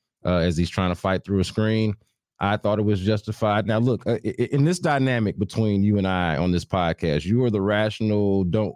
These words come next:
care about the results of the game guy, and that is valuable to have.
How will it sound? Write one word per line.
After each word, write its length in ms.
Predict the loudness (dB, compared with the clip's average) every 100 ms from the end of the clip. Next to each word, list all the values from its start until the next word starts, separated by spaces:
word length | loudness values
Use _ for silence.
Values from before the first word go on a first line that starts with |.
| -6
care 220 | -2 0
about 320 | 0 0 -2
the 60 | -2
results 400 | -2 -2 -2 -2
of 80 | -4
the 60 |
game 420 | -2 0 0 0 2
guy, 420 | 2 2 0 -2 _ _ _ _ _
and 400 | -2 0 0 0
that 160 | 0 0
is 140 | 0
valuable 400 | 0 0 0 0
to 80 | -2
have. 380 | 0 0 0